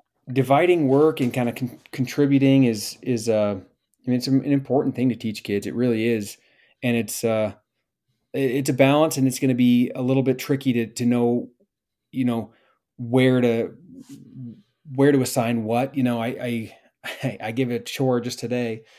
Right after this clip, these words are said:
to my, my eight-year-old, and, and he tried and didn't do a very good job, but he did it kind of to the best of his ability. And I was gonna tell him to go do it again 'cause he didn't do a very good job. I'm like, "Okay, I think this is probably good enough, you know, for his level."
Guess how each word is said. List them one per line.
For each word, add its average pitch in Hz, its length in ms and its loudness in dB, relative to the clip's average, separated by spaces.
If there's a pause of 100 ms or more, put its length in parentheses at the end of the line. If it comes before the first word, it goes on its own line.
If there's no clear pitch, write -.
(200)
to - 100 -10
my, 107 500 -4
my 120 140 -4
eight-year-old, 113 600 -4
and, 101 200 -10 (720)
and 110 400 -6
he 120 640 0
tried 110 480 -2
and 107 140 -6
didn't 120 160 -4
do 117 100 -6
a 107 40 -6
very 107 200 -8
good 101 140 -12
job, 104 340 -6
but 107 180 -10
he 131 100 -4
did 131 180 4
it 131 140 2
kind 123 180 -2
of 113 220 -8 (280)
to - 80 -8
the 117 80 -4
best 131 240 -2
of 123 60 -4
his 123 100 -4
ability. 131 520 0 (280)
And 123 100 0
I 127 40 2
was 120 120 0
gonna 139 180 6
tell 135 220 4
him 131 80 4
to 127 60 0
go 127 120 2
do 131 140 4
it 127 60 4
again 123 320 2
'cause 123 120 -2
he 117 60 -4
didn't 120 180 0
do 120 80 -2
a - 20 -10
very 117 180 0
good 110 120 -8
job. 117 120 -2
I'm 117 60 -4
like, 117 140 -6
"Okay, 117 220 -6
I 110 80 -6
think 120 180 -4
this - 160 -12
is 107 60 -16
probably 117 300 -6
good 110 220 -6
enough, 107 460 -8 (360)
you 113 60 -8
know, 107 80 -4
for 107 140 -10
his 117 220 -2
level." 135 440 0